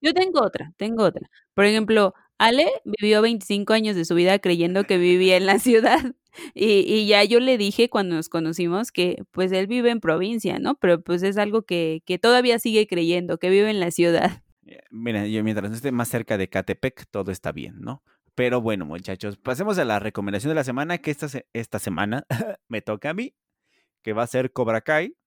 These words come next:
Speaker 2: esta, esta serie original de YouTube, y, pero que ya afortunadamente está en Netflix. Si ustedes conocen a alguien que tenga YouTube Red o Premium o lo que sea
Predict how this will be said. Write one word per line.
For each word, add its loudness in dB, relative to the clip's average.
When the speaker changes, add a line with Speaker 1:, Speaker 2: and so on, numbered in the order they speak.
Speaker 2:
esta, -10
esta -6
serie -2
original -6
de -4
YouTube, -4
y, -12
pero -6
que -14
ya -8
afortunadamente -10
está -12
en -10
Netflix. -14
Si -8
ustedes 0
conocen -6
a -2
alguien -4
que -6
tenga -6
YouTube -8
Red 0
o 0
Premium -4
o -6
lo -6
que -10
sea -4